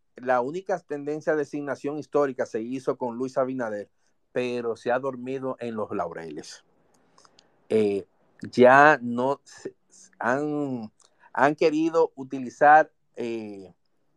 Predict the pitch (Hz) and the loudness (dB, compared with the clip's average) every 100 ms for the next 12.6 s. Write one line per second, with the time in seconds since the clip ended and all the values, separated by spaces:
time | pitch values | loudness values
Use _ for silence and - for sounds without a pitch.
0 | _ _ 120 113 110 104 98 87 _ 131 | _ _ -8 -6 -6 -8 -10 -14 _ 0
1 | 120 123 160 170 143 - 175 156 156 - | 2 0 0 0 2 4 4 2 -4 -8
2 | 123 113 110 - 107 113 - 131 - 170 | -12 -12 -12 -10 -10 -10 -10 -10 -2 -4
3 | 170 _ _ _ _ _ _ _ _ 120 | -4 _ _ _ _ _ _ _ _ -14
4 | 113 107 117 127 135 131 123 127 120 190 | -12 -12 -10 -8 -6 -4 -4 -6 -12 -12
5 | 160 - _ _ _ - 101 113 131 127 | -14 -14 _ _ _ -8 -4 -4 -4 -2
6 | 120 123 127 - 104 90 98 - 214 226 | 0 -2 -6 -10 -10 -8 -10 -4 0 0
7 | 302 302 - 180 _ _ _ - 110 113 | 0 -2 -6 -14 _ _ _ -12 -6 -6
8 | - 170 156 139 - _ _ _ _ _ | 0 2 2 -6 -18 _ _ _ _ _
9 | - 104 98 - 123 135 127 120 107 123 | -12 -10 -4 -2 -2 0 -2 -4 -2 -2
10 | 127 127 127 127 127 120 123 123 - 160 | -2 -2 -4 -6 -8 -12 -10 -10 -6 -6
11 | 180 _ _ _ _ _ _ _ _ _ | -8 _ _ _ _ _ _ _ _ _
12 | - 131 131 135 117 127 | -6 -2 0 -2 -6 -10